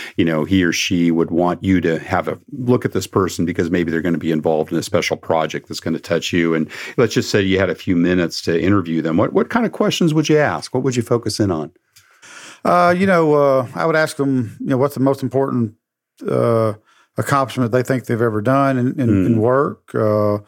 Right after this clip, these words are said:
Speaker 2: you know, I might ask them, what does servant leadership mean to them? Uh,
Speaker 1: Hmm.
Speaker 2: you know, how have they seen that in their career? Obviously,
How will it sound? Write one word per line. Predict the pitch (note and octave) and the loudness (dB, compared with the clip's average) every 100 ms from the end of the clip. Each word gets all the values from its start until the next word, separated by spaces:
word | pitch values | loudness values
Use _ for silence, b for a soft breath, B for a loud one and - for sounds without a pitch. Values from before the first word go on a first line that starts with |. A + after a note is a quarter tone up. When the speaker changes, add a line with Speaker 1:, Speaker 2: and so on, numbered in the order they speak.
| b b b b b - | b b b b b 0
Speaker 2:
you | |
know, | B2+ | 2
I | |
might | B2+ B2+ | 4 2
ask | C3 - | 2 0
them, | B2 | 0
what | C3 | 0
does | A2+ - | -2 0
servant | C#3 B2 A#2 | 2 2 2
leadership | B2+ B2+ - B2+ | 2 2 0 -2
mean | B2 B2+ B2+ | 2 2 2
to | A2+ | 2
them? | A#2+ B2 C3 C3 A2 - - | 2 2 2 -2 -6 -10 -4
Uh, | G#2+ G#2 G#2 G#2 G#2 | 0 2 2 0 0
Speaker 1:
Hmm. | A#2 A2 E2+ - - | 2 2 2 -2 0
Speaker 2:
you | |
know, | A#2+ | 2
how | C3 | 2
have | C3 | 2
they | B2 A#2 | 2 0
seen | - - B2 A#2+ | -2 0 2 2
that | B2 - | 2 0
in | |
their | A2+ G#2+ | -2 -2
career? | B2+ B2+ C3+ | 0 2 2
Obviously, | C#3 C#3+ C3+ | 0 -2 -2